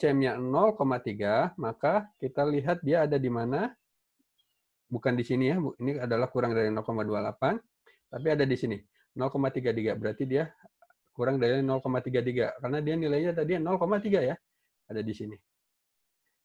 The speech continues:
Ada di sini. Nah, habis itu di sini ap-, ada apa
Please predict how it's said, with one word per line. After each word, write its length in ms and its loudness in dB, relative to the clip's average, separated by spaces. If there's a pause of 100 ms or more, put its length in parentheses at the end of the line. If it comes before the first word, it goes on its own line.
(560)
Ada 160 -12
di 140 -10
sini. 180 -12
Nah, 220 4
habis 180 2
itu 160 -2
di 80 -2
sini 160 2
ap-, 240 2
ada 300 6
apa 100 6